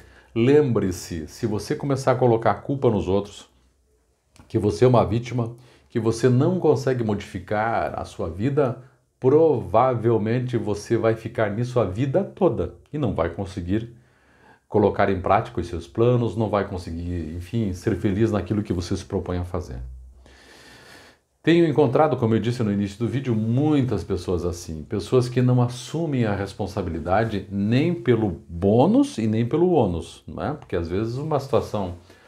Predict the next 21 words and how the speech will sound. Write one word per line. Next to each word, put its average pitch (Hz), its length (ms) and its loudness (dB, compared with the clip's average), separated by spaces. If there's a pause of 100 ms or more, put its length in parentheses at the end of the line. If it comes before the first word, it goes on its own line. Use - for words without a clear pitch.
(160)
legal 98 340 2
da 98 140 2
vida 120 280 0
vem 123 440 -2 (360)
e 107 140 -2
a 113 60 4
gente 127 260 -2
acha 120 220 2
assim, 131 160 -4
"Ah, 151 40 -2
não, 202 160 -2
isso - 140 -4
aí 202 80 2
foi 196 220 0
sorte." 120 560 -2
Não, 143 480 -4
às 82 160 -4
vezes 107 260 -2
é 190 80 2
trabalho 247 500 0
mesmo. 104 460 -2